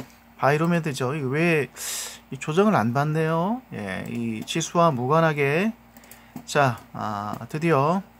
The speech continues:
어, 일봉상 제이 생명선 돌파했습니다. 예, 일봉상이요. 좋죠.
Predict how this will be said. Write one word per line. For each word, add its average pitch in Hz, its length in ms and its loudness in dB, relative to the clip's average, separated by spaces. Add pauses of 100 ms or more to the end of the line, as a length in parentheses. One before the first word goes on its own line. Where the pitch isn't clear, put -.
(760)
어, 120 280 -6
일봉상 190 640 4
제이 151 280 0
생명선 135 640 -2
돌파했습니다. 85 1120 -6
예, 120 260 0
일봉상이요. 123 1000 -2 (600)
좋죠. 107 460 -8